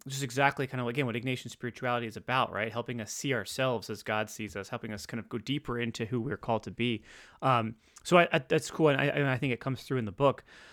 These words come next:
I, I, um, you know, I, I just wanna, I wanna pick on one little thing on the, in the back cover of the book. There's written,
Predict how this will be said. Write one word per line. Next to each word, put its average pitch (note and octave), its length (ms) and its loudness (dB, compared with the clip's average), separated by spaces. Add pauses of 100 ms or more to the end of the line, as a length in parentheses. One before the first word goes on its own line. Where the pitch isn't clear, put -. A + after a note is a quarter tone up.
(220)
I, G3 240 10
I, F#3+ 200 12
um, E3 320 6 (300)
you F#3 100 4
know, F#3 100 10
I, - 240 2 (180)
I F3 80 6
just G3+ 220 0
wanna, C#3+ 280 4
I - 40 -2
wanna F3+ 100 4
pick F#3 140 4
on D3 160 8
one D#3+ 180 8
little F3 140 10
thing D#3+ 200 4
on C#3 100 8
the, B2 140 2
in C#3+ 80 0
the C3+ 80 4
back D3 300 8
cover B2+ 360 6
of C3 140 0
the B2+ 60 2
book. C3 240 2
There's C3 220 0
written, C3+ 320 2